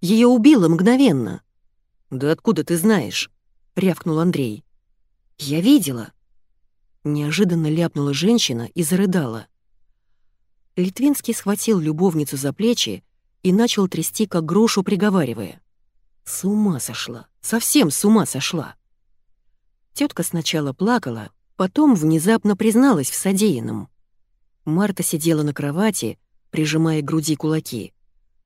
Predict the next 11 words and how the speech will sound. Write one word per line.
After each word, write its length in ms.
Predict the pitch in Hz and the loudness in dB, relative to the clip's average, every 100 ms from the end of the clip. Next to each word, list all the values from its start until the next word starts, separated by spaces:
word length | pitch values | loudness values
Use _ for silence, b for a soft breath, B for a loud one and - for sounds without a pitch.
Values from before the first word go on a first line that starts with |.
| _ | _
Всё 320 | - - 262 | -8 -2 0
услышанное 640 | 180 - 170 214 170 147 135 | 0 0 0 0 -2 -4 -4
напоминало 520 | 135 139 147 175 175 | -4 -4 -2 0 -2
сценарий 480 | - 147 147 185 160 | -2 -4 -2 -2 -2
голливудского 600 | 143 131 165 180 170 165 | -2 -4 -4 -4 -6 -6
кинофильма. 760 | 165 165 175 247 190 110 95 - _ _ _ _ _ | -4 -4 -2 -2 -2 -4 -10 -20 _ _ _ _ _
Любовница, 840 | - 151 160 214 247 127 95 - - _ _ _ - | -8 -4 -2 0 0 -2 -6 -10 -14 _ _ _ -6
решившая 480 | 170 - 170 - 143 | -4 -2 -4 -4 -6
стать 320 | - 156 135 | -4 -4 -2
законной 440 | 160 180 156 143 | -4 -2 -2 -2
женой, 460 | 151 175 156 104 | -2 -2 -2 -4